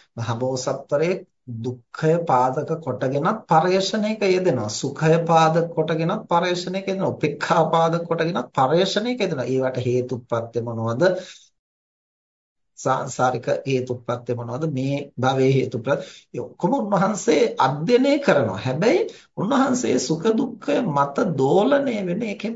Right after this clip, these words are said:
පාලනය වෙන ඒ ඉන්ද්‍රියට යටත් වෙච්ච චරිතයක් වෙන්නේ නැහැ. ඒතර අරව, අරව අවබෝධ කරන්නේ ලෝක, තමන් අවබෝධ කරන්නත් ලෝකයාට ඒක පැහැදිලි කරන්නත්. හැබැයි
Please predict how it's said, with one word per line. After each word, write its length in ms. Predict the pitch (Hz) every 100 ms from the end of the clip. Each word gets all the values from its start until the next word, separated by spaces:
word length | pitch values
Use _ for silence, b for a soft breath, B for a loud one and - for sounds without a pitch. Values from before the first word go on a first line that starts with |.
| -
පාලනය 640 | - 101 123 202 269 262 226 180
වෙන 200 | 156 170 - - -
ඒ 180 | 147 196
ඉන්ද්‍රියට 640 | 165 175 196 208 214 214
යටත් 420 | 208 139 113 113 190 165 -
වෙච්ච 320 | - 247 240 - -
චරිතයක් 560 | - 247 - 269 320 -
වෙන්නේ 340 | 247 254 294
නැහැ. 200 | 208 127 - _
ඒතර 220 | _ - 110
අරව, 240 | 92 127 254 311 - B B B
අරව 200 | 110 147
අවබෝධ 500 | 160 123 165 233 311
කරන්නේ 380 | 277 160 151 247
ලෝක, 200 | 196 185 185 - _ _
තමන් 260 | 120 110 127 139 -
අවබෝධ 480 | 123 131 139 143 190
කරන්නත් 480 | 147 147 156 226 247
ලෝකයාට 560 | 190 190 196 202 196 196
ඒක 140 | 196
පැහැදිලි 420 | - 214 226 226 180
කරන්නත්. 360 | 151 101 87 - _
හැබැයි 380 | - 120 160